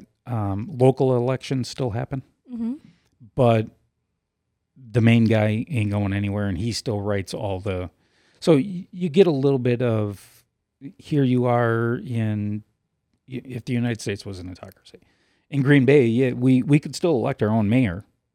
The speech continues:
Speaker 1: It's not handpicked and, and shoved down your throat, uh, like China or anywhere
Speaker 2: Mm-hmm.
Speaker 1: else. You get,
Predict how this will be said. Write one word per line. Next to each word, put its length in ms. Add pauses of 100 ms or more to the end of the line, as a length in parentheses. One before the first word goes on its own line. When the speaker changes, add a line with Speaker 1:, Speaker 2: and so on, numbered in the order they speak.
(140)
Speaker 1:
It's 340
not 180
handpicked 680
and, 340
and 460 (340)
shoved 240
down 240
your 100
throat, 320 (760)
uh, 380 (1400)
like 160 (280)
China 380
or 160
anywhere 320
Speaker 2:
Mm-hmm. 80
Speaker 1:
else. 220 (360)
You 200
get, 460